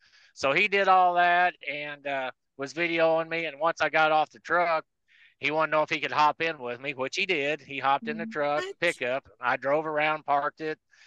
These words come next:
Speaker 1: and he's videoing me all this and that. And I'm thinking, "We're done. Okay, you know, it's over." So I'm back over there, putting my truck up, getting ready to leave.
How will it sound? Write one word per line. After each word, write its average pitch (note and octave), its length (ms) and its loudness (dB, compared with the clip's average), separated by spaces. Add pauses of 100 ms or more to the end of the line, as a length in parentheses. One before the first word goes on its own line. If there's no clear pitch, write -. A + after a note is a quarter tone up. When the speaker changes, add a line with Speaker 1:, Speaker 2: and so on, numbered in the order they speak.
(140)
Speaker 1:
and C3 300 2
he's D3+ 220 -6
videoing D3+ 460 -2
me D3 160 -6
all D3+ 200 0
this D3+ 200 -4
and C#3 80 -18
that. D3 360 0
And B2 180 -18
I'm G3 160 4
thinking, D#3 300 -2
"We're D#3+ 140 0
done. C3+ 360 0 (120)
Okay, A#2 320 -6
you A#2+ 120 -12
know, A#2+ 160 -8
it's C#3+ 160 -10
over." A#2 320 -10 (380)
So - 160 0
I'm D#3 200 2
back D#3+ 280 4
over D#3+ 220 0
there, D#3 240 2 (120)
putting E3 200 -2
my E3+ 100 0
truck E3 380 2
up, D#3+ 160 -2
getting D3 200 -4
ready D3 140 0
to C#3+ 60 -8
leave. D#3+ 360 -6